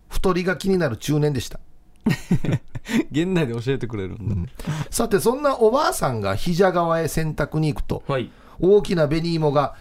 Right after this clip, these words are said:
Speaker 1: 「ベンベラコー、ベンベラコー」と流れてきました。
Speaker 2: おー。
Speaker 1: ここで出てくるんだ。
Speaker 3: うん。
Speaker 1: ドゥマンギタおば、かっこ四十歳は、比謝川をせき止め、家で芝刈りをしていたおじ、かっこ四十二歳に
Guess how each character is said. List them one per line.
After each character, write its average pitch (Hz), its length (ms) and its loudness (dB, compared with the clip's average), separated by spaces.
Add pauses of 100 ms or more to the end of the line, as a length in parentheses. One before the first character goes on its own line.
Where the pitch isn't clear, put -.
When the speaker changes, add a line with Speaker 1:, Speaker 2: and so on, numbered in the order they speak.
(300)
Speaker 1:
「ベ - 160 0
ン 120 120 -2
ベ 113 140 0
ラ 101 100 -2
コ 98 440 -2
ー、 92 40 -4
ベ 135 160 0
ン 196 80 -4
ベ 214 100 2
ラ 165 140 0
コ 139 280 2
ー」 117 40 -2
と 110 140 -2
流 110 240 0
れ 107 80 -2
て 104 100 -6
き - 100 -6
ま 98 100 -4
し - 100 -4
た。 - 180 -6 (160)
Speaker 2:
お 98 400 -8
ー。 110 220 -4
Speaker 1:
こ 151 140 -4
こ 156 100 -6
で 156 100 0
出 135 160 -2
て 113 100 -2
く - 80 0
る 190 80 -2
ん 170 40 0
だ。 262 80 2
Speaker 3:
う - 20 4
ん。 113 580 -2 (640)
Speaker 1:
ド 165 140 4
ゥ - 20 2
マ 277 140 4
ン 277 80 -2
ギ 269 100 -2
タ 294 140 6
お 170 100 2
ば、 147 320 6
か 202 100 -2
っ 220 100 -14
こ 170 120 2
四 165 180 0
十 165 120 -4
歳 113 260 -2
は、 - 140 -8 (720)
比 208 160 0
謝 240 160 4
川 180 200 4
を 123 100 0
せ 151 120 0
き - 100 -14
止 139 120 0
め、 127 160 -4 (880)
家 240 220 4
で 202 100 4
芝 190 260 0
刈 185 140 0
り 190 100 2
を 196 80 4
し - 60 -4
て 180 100 0
い 131 60 -2
た 120 140 -2
お 139 100 4
じ、 131 300 0 (480)
か 190 100 2
っ - 80 -6
こ 170 140 0
四 208 200 6
十 143 140 0
二 143 100 2
歳 131 240 0
に 123 180 -6